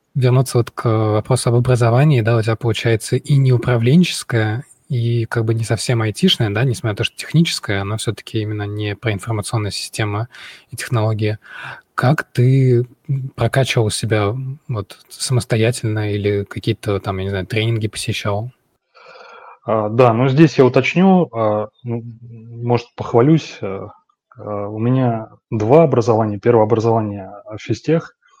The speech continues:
Speaker 2: а, а второе — как раз управленческое образование. <clears throat> А, и, и, и, ну, то есть, э,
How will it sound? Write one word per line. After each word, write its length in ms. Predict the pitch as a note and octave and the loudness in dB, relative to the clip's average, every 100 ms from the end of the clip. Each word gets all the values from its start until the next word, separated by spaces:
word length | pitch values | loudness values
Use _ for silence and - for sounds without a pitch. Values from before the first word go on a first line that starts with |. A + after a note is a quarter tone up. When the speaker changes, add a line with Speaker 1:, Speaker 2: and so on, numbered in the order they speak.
| _ - - _ _ | _ -20 -20 _ _
Speaker 2:
а, 140 | F#2+ F#2 | -6 -6
а 160 | - | -6
второе — 380 | G2+ A2 C3 D3+ | -4 4 6 6
как 220 | A#2+ G2 | 4 0
раз 260 | B2+ B2 - | 2 2 0
управленческое 720 | B2+ A#2 A#2 A#2+ G#2+ - - | -2 2 4 4 0 -4 -4
образование. 580 | G2+ G#2 G2+ G2+ F#2 F#2 _ _ _ _ | -2 -2 -2 -4 -6 -14 _ _ _ _
<clears throat> 420 | - B2+ A2+ B2+ _ _ _ _ _ _ - D#3+ | -2 0 0 -6 _ _ _ _ _ _ -16 -10
А, 460 | A2+ G#2 F#2+ G2+ G2+ - - - - - - _ - | -8 -8 -8 -12 -16 -20 -20 -20 -20 -20 -20 _ -14
и, 260 | A#2+ A#2 B2 | -6 -2 -2
и, 460 | D3 D3 - C#3 | -2 -4 -2 0
и, 120 | B2+ - | -2 -4
ну, 240 | C#3 D#3 | 2 4
то 120 | D3 A#2+ | 6 4
есть, 260 | A2 - | 2 -4
э, 160 | G#2+ G#2+ | -10 -10